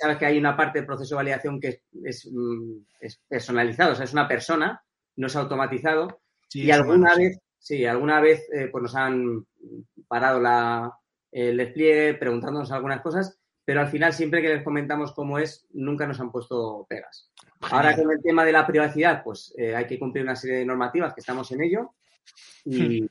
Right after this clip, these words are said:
Speaker 1: y, y ya está, eso sin problema.
Speaker 2: Fenomenal.
Speaker 1: Hmm.
Speaker 2: M-, más
Speaker 1: Eh,
Speaker 2: cositas.
Speaker 1: más cosas. Bueno, eh, luego ya partiendo de lo que es la parte de gestión, eh, pueden, los centros pueden crear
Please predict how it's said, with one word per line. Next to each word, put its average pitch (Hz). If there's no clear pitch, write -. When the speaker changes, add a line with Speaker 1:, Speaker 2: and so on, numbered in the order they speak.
Speaker 1:
y, 107
y 110
ya 123
está, 117
eso 113
sin 120
problema. 113
Speaker 2:
Fenomenal. 127
Speaker 1:
Hmm. 120
Speaker 2:
M-, 135
más 127
Speaker 1:
Eh, -
Speaker 2:
cositas. -
Speaker 1:
más 185
cosas. 143
Bueno, 139
eh, 123
luego 156
ya 160
partiendo 175
de 170
lo 160
que 170
es -
la 156
parte 151
de 147
gestión, 185
eh, 127
pueden, 147
los 127
centros 147
pueden 151
crear 151